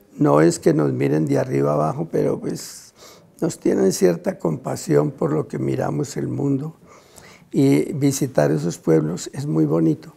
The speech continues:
Para mí, la mejor, la máxima, la más bella representación de un pueblo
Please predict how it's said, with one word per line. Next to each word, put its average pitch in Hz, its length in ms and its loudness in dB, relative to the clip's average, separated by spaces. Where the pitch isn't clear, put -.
Para 143 280 4
mí, 170 340 6
la 143 300 2
mejor, 139 840 4
la 135 180 0
máxima, 139 680 2
la 139 180 0
más 147 320 2
bella 165 320 4
representación 143 1200 -2
de 139 140 0
un 147 220 2
pueblo 143 560 0